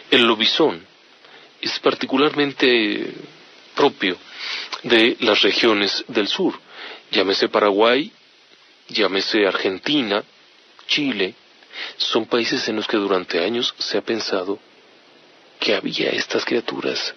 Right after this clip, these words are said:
Podía ser de dos variantes, podía tratarse de un, ah,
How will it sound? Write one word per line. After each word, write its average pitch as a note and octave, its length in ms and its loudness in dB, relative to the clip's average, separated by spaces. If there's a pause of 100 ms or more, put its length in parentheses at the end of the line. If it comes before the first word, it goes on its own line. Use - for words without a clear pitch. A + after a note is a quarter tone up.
(1200)
Podía G2+ 340 2
ser G2+ 220 2
de G2 100 2
dos F#2 240 0
variantes, A2 540 2
podía F#2+ 320 0
tratarse A2 600 0 (340)
de G2+ 180 2
un, G2+ 280 2
ah, F#2 260 2